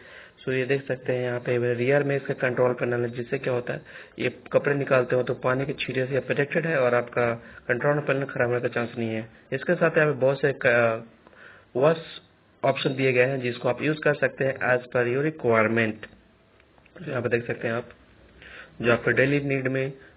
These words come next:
आपको help करेगा different type से clothes के लिए। अगर मैं दूसरा model में दिखाऊं तो यहाँ पे देख सकते हैं और भी different color और different patterns में model available है।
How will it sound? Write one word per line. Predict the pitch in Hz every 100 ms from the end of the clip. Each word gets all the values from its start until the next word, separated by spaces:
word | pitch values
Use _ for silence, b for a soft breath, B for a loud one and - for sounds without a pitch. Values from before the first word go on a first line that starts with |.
| -
आपको | 131 -
help | 117 127 -
करेगा | 120 120
different | 120 123 123 123 -
type | 117
से | 117 - 139
clothes | - 120 113 -
के | 120
लिए। | 113 113 120 - - - _ _ _ _ _ _ - - B B B B B
अगर | 139 165
मैं | 180
दूसरा | 156 143 160 160 143
model | 127 135 135
में | 131
दिखाऊं | 131 151 156
तो | 143
यहाँ | 127
पे | 123
देख | 139 147
सकते | 139 -
हैं | 127
और | 135
भी | 139
different | 127 127 120 127 123
color | 131 151
और | 143 120
different | 120 131 117
patterns | 120 127 127 -
में | 127
model | 117 117 123
available | 120 120 117 123 117
है। | 156